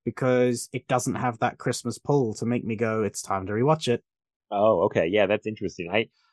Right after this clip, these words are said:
Speaker 2: uh, it's funny 'cause I, I think when I was younger, I might have watched Die Hard with a Vengeance more than any of the other ones because, again, it was like an H B O movie that they just played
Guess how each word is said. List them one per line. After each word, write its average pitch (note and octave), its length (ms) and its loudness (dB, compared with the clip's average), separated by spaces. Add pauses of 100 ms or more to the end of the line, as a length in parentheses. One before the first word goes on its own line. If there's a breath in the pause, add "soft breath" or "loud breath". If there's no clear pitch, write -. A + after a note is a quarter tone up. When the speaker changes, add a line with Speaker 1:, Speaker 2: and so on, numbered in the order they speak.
(120)
Speaker 2:
uh, F2+ 460 4 (420)
it's - 180 2
funny G3+ 200 6
'cause A#2 120 0
I, A2+ 240 4
I B2 60 2
think - 440 0
when B2 120 0
I A2 40 4
was G2+ 140 4
younger, A#2 380 4
I F#2 120 2
might G#2 200 4
have A#2 80 2
watched F#2+ 520 -2 (480)
Die A2+ 120 4
Hard A2 120 0
with G2 80 -2
a F#2 40 -6
Vengeance G2 440 -6
more G2 260 6
than F2+ 180 4
any C3 200 -2
of E2+ 200 0 (120)
the F2+ 80 0
other E2+ 180 0
ones E2+ 380 -6
because, F2+ 580 0 (260)
again, G#2 260 2
it F#2+ 80 -2
was F#2 120 -2
like G2 160 2
an F#2 80 -2
H G#2 180 -2
B G2 160 0
O G#2 140 4
movie D#2 380 -4
that D#2 80 -10
they F2 100 -4
just F2 200 -8
played F#2 420 -2